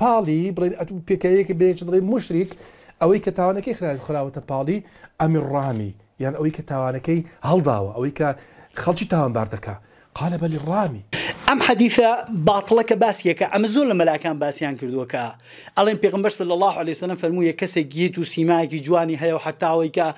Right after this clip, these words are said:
Speaker 2: جیرانەکەی تۆهمەتبارەکە بە کوفر و اینجا، ئا، شمشێر هەڵەگرێت و پرسیاریان کرد لە پێغەمبەر صلی الله عليه وسلم: «ئایا ئەو کەسێک کە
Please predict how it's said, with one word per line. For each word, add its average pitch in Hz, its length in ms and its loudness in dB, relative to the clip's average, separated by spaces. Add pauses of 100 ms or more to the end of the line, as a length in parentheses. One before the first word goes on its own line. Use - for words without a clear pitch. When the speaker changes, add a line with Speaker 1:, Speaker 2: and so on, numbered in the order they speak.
(320)
Speaker 2:
جیرانەکەی 160 600 2
تۆهمەتبارەکە 165 680 -2 (100)
بە 156 140 4
کوفر 170 260 -2
و 185 40 0
اینجا، 160 400 2 (560)
ئا، 170 760 0
شمشێر 185 500 0
هەڵەگرێت 170 400 -2
و 170 40 -10
پرسیاریان 175 540 0
کرد 180 200 -2
لە 170 100 2
پێغەمبەر 175 280 0
صلی 165 300 -2
الله 175 220 2
عليه 160 100 -4
وسلم: 175 340 -4
«ئایا 180 260 0
ئەو 180 140 0
کەسێک 180 260 -2
کە 175 60 -4